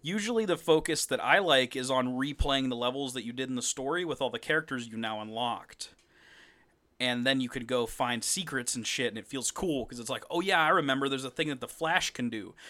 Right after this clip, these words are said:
but I didn't have the Flash on this level, so now I could bring him back and get that thing." And that's kinda fun, but most of that has been taken away by the fact that there's way less collectibles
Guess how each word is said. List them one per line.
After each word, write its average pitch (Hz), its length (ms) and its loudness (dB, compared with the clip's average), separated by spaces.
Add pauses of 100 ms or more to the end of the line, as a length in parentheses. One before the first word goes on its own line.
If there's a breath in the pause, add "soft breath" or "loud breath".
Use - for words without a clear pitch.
but 127 120 2
I 131 60 6
didn't 123 160 -2
have 160 260 2
the 135 60 0
Flash 113 380 0
on 113 120 -4
this 110 180 -6
level, 113 240 -4
so 120 160 -8
now 127 120 0
I 123 60 0
could 120 160 -6
bring 127 160 0
him 110 120 -6
back 131 400 4
and 110 100 -10
get 113 140 -10
that 95 180 -10
thing." - 380 -6 (840 soft breath)
And 147 180 2
that's 180 220 6
kinda 143 220 6
fun, 135 560 6 (1300 soft breath)
but 160 260 4
most 180 460 2
of 208 60 2
that 180 180 10
has 143 100 0
been 139 180 0
taken 156 320 0
away 135 400 2
by 147 160 4
the 127 60 0
fact 143 300 2
that - 100 -16
there's 131 220 -2
way 135 260 0
less 139 260 2
collectibles 120 840 -6